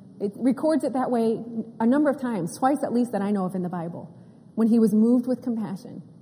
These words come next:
he just started doing miracles. We have to be moved with compassion. And sometimes that, the simplest way to get there is to pray for them. Pray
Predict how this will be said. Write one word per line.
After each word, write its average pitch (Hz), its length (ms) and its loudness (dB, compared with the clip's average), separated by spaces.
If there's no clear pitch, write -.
he 226 80 0
just 208 180 -2
started 202 280 -2
doing 190 220 -2
miracles. - 580 -10
We 254 120 0
have 285 120 -2
to 254 80 -6
be 220 120 0
moved 233 360 0
with - 160 -10
compassion. 185 640 -14
And 196 140 -6
sometimes 277 460 -2
that, 233 320 -4
the 190 60 -6
simplest 247 460 -4
way 254 120 -2
to 233 100 -4
get 226 280 -4
there 262 300 -6
is 180 200 -6
to 156 60 -10
pray - 420 -10
for 165 80 -10
them. 151 280 -10
Pray 294 280 -4